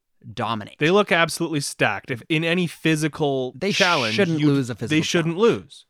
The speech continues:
Speaker 1: And the other tribe is just okay. <laughs>
Speaker 2: It's a
Speaker 1: But
Speaker 2: much more of a mixed bag.
Speaker 1: luckily,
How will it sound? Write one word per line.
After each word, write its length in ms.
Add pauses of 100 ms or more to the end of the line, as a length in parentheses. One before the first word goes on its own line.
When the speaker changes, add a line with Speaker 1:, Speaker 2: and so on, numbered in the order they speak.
(560)
Speaker 1:
And 180
the 80
other 160
tribe 300
is 160
just 440
okay. 420 (220)
<laughs> 40 (1200)
Speaker 2:
It's 100
a 60
Speaker 1:
But 320
Speaker 2:
much 300
more 140
of 80
a 60
mixed 320
bag. 300
Speaker 1:
luckily, 640